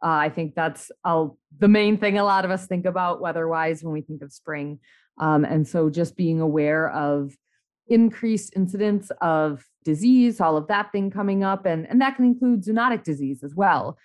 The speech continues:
uh, you know, being spread more readily. So watching out for those kinds of things. Joe really wants to talk about beef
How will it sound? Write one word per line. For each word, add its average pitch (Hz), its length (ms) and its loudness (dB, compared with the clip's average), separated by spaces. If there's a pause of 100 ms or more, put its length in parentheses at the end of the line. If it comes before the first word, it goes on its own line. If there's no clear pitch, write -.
(260)
uh, 156 320 0
you 156 120 0
know, 151 120 0
being 156 240 -2
spread 147 320 -6
more 147 200 -4
readily. 143 580 -6 (280)
So 156 560 2 (720)
watching 196 460 0
out 185 240 0
for 180 100 -4
those 165 260 0
kinds 175 300 -4
of 165 100 -6
things. 175 640 -4 (440)
Joe 208 360 4
really 185 300 2
wants 170 320 -2
to 175 80 -6
talk 160 360 -4
about 147 400 0
beef 147 280 -4